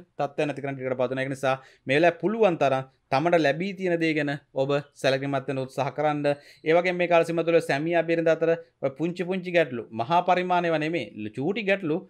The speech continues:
ලොකුවට යන්න. ඒවා නිකන් මහා පරිමාණයේ වැර-, වැරදි ගැටලු මතු වෙන තත්ත්වයට පත් කරගන්න හේතු කාරණා දෙනවා.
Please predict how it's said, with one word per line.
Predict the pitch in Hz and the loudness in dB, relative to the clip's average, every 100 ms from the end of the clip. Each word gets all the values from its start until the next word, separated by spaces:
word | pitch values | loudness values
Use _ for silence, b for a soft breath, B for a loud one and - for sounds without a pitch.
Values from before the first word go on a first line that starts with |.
| _ | _
ලොකුවට | 117 131 139 202 202 180 | -4 -4 -4 -4 0 2
යන්න. | 156 139 123 | 2 0 -4
ඒවා | - 147 170 160 | -2 2 2 2
නිකන් | 175 160 110 | 0 -2 -4
මහා | 110 139 185 202 | -6 -4 -4 -2
පරිමාණයේ | 190 180 185 185 185 | 0 0 0 -2 -2
වැර-, | 160 151 160 143 | -2 0 -2 -2
වැරදි | 131 147 160 135 - | 0 -2 -4 -8 -10
ගැටලු | 123 127 135 170 | -2 -2 0 -2
මතු | 156 151 160 | -2 -2 -2
වෙන | 151 147 | -2 -4
තත්ත්වයට | 139 143 151 139 | -4 -4 -4 -4
පත් | 131 - | -4 -6
කරගන්න | 139 131 123 123 | -6 -6 -6 -6
හේතු | 123 123 | -6 -2
කාරණා | 123 123 | -2 -2
දෙනවා. | 120 123 | -4 -6